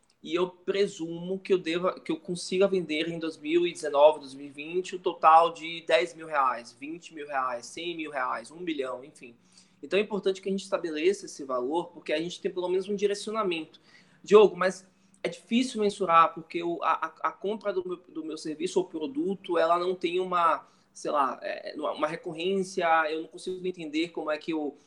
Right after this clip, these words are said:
quais são as variáveis. Então, é importante trazer os dados históricos também. Então, co-, co-, como é que esse cliente compra, né? Quais foram as últimas compras que ele fez?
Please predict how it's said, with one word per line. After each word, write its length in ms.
quais 100
são 80
as 80
variáveis. 400
Então, 220
é 40
importante 400
trazer 220
os 60
dados 240
históricos 800
também. 240
Então, 280
co-, 220
co-, 320
como 140
é 40
que 60
esse 160
cliente 320
compra, 560
né? 280
Quais 200
foram 160
as 60
últimas 280
compras 280
que 60
ele 80
fez? 600